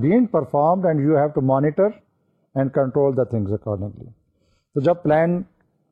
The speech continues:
انیشیشن پروسیس شروع ہو گیا، اس کو کنکلوڈ کر لیا، پلاننگ پروسیس اسٹارٹ ہو گیا، پلاننگ کی ریکمنڈیشن، فائنلائزیشن کے بعد execution of the activity کی اسٹیج جو آئی، اس کو ہم دیکھ لیتے ہیں یہ کیا ہے۔ سب سے پہلے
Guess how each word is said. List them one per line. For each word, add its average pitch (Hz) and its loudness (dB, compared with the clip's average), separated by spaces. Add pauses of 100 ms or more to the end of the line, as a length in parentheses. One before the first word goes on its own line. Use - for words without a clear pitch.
(100)
انیشیشن 147 -2
پروسیس 147 0
شروع 147 0
ہو 139 0
گیا، 156 2 (920)
اس 127 -6
کو 160 0
کنکلوڈ 147 -2
کر 143 0
لیا، 156 2 (480)
پلاننگ 151 2
پروسیس 151 0 (420)
اسٹارٹ 147 0
ہو 139 0
گیا، 147 2 (640)
پلاننگ 147 2
کی 151 -2
ریکمنڈیشن، 139 0
فائنلائزیشن 135 0
کے 135 -2
بعد 127 2
execution 135 -2
of 127 0
the 120 -2
activity 131 -2 (380)
کی 131 -6
اسٹیج 131 -2
جو 127 0
آئی، 120 0 (320)
اس 123 -6
کو 131 -4
ہم 113 -2
دیکھ 104 -4
لیتے 117 -4
ہیں 113 -2
یہ 107 -2
کیا 101 -8
ہے۔ 98 -10 (480)
سب 139 -6
سے 156 -4
پہلے 143 0